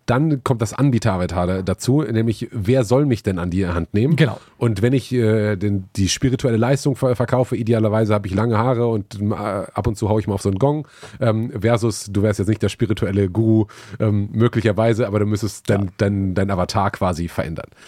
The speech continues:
Speaker 1: Okay. Dann sind wir in einer Liga, das Ziel, das hast du gerade so gedroppt, hundert K im Jahr so als Coach, oder?
Speaker 2: Ja, das ist ja das Minimum, was du als selbstständiger Dienstleister so brauchst, damit du gleichgestellt bist zu einem vernünftigen Angestelltenjob, wo du so, sag mal,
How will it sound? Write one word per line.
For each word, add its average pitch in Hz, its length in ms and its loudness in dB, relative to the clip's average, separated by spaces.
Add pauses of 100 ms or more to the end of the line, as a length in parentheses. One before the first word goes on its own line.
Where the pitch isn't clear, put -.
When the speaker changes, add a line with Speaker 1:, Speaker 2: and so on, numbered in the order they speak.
(180)
Speaker 1:
Okay. - 160 -4 (580)
Dann 127 300 2
sind 170 200 -2
wir 156 140 2
in 131 380 -2
einer 113 160 2
Liga, 156 260 4
das 120 200 -4
Ziel, 165 120 2
das 143 140 -2
hast 135 100 -4
du 123 60 -4
gerade 127 200 2
so 113 120 -2
gedroppt, 123 480 0 (280)
hundert 160 460 2
K 120 240 2
im 117 140 0
Jahr 117 260 2
so 113 140 2
als 107 160 -2
Coach, 101 240 -2
oder? 104 140 0
Speaker 2:
Ja, 156 100 2
das 170 100 2
ist 185 80 4
ja 220 80 6
das 170 180 0
Minimum, 160 340 4
was 135 160 0
du 143 60 2
als 135 200 2
selbstständiger 139 420 2
Dienstleister 135 460 2
so 127 100 2
brauchst, 127 340 0
damit 135 200 2
du 127 40 2
gleichgestellt 135 680 2
bist 135 200 0
zu 143 100 2
einem 135 100 2
vernünftigen 135 580 2
Angestelltenjob, 131 920 2
wo 127 80 2
du 127 100 4
so, 120 160 2
sag 120 120 2
mal, 117 300 2